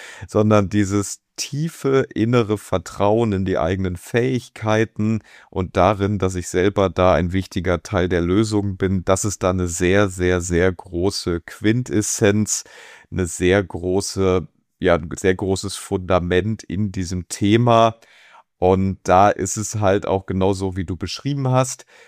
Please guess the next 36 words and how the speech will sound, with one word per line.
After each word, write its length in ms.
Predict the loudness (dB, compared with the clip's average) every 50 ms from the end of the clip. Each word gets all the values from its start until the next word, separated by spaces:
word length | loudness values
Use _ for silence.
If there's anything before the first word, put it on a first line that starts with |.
| _ _ _ -10
ein 200 | -8 -8 -8 -8
großer 460 | -10 -4 2 4 4 4 6 4 4 4
Unterschied, 500 | 4 2 2 2 2 0 -2 0 2 2
ob 120 | 2 2
ich 160 | 0 0 0
einfach 260 | -2 0 0 -2 -2
sage, 380 | 0 2 2 4 4 2 0 -2
so, 220 | -2 0 2 2
„Ja, 280 | 4 6 6 4 4 2 -2 _ _ _ _ _ -8
kann 260 | 0 0 2 2 2
ich“, 280 | 0 -4 -6 -12 -20 _ _ _ _ _ _ _ -6
obwohl 340 | -6 -4 2 2 2 2 2
ich 100 | 0 0
das 220 | -2 -2 0 0
halt 160 | 0 0 0
zu 160 | -2 -4 0
hundert 560 | 0 0 0 0 0 -2 0 0 0 0 -2 -4
Prozent 500 | -6 -6 -6 -6 -2 -2 -2 -2 -2 -6
nicht 220 | -6 -6 -6 -8
fühle, 640 | -14 -16 -10 -6 -4 -2 -2 0 2 2 2 2 0 _ _ _ -20 _ _ _ _ -20 -20 -20 -20 -20 _ _
ob 220 | -2 0 2 2
ich 220 | 0 0 0 -2 -2
irgendwas 640 | -2 -2 0 -2 -4 -2 2 2 2 2 0 -4 -14 _ _ -8
lese, 1000 | -4 -4 -2 0 0 2 2 2 2 2 0 0 2 2 4 4 2 2 0 -2
wo 280 | -6 -2 0 2 2
jemand 400 | 2 2 2 2 4 2 2 2
sagt, 360 | 0 2 4 4 2 2 0 -2
so, 120 | 2 4
„Ja, 120 | 6 6
du 100 | 6 4
musst 280 | 4 2 2 0 0 0
nur 160 | 0 0 0
glauben, 400 | 2 2 4 4 4 2 0 -2
du 80 | -4 -4
kannst 500 | -2 2 2 2 2 2 -6 -8 -4 -2
es“, 280 | -2 -2 -2 -4 -14